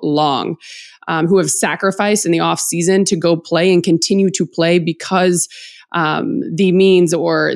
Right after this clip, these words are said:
the, um, the finances, when it all comes down to it, does not show an adequate amount of money that they deserve, right?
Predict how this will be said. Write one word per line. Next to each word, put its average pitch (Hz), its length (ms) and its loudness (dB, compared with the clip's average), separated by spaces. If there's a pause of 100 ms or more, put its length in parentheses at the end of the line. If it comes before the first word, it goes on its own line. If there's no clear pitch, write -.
the, 160 420 0
um, 151 520 -4
the 175 80 -2
finances, 175 800 0
when 170 100 2
it 170 80 2
all 175 160 2
comes 165 240 0
down 156 220 -2
to 165 160 0
it, 156 120 0
does 165 200 0
not 180 240 0
show 165 580 0 (200)
an - 100 -4
adequate 165 340 -2
amount 156 220 0
of 147 60 -2
money 160 240 2
that 151 140 -2
they 143 120 -4
deserve, 147 460 -4
right? 147 240 -2